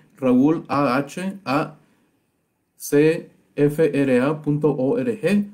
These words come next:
o me puede llamar a mi número de teléfono al tres cero ocho, ocho tres tres,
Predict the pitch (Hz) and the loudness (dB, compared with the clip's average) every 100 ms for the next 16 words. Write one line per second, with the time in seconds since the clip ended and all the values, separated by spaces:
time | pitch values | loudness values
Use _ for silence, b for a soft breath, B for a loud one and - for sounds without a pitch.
0 | - 180 185 151 160 160 135 127 131 117 | -4 -4 -2 -4 -2 0 2 2 0 -4
1 | 113 123 110 104 104 104 143 139 143 B | -4 -6 -6 -6 -6 -4 -4 -4 -6 B
2 | B 113 - 156 151 156 131 117 127 135 | B -14 -2 0 2 0 0 0 -2 -4
3 | - 131 131 - 113 107 - 170 175 - | -6 -6 -8 -8 -8 -8 -2 -2 -4 -12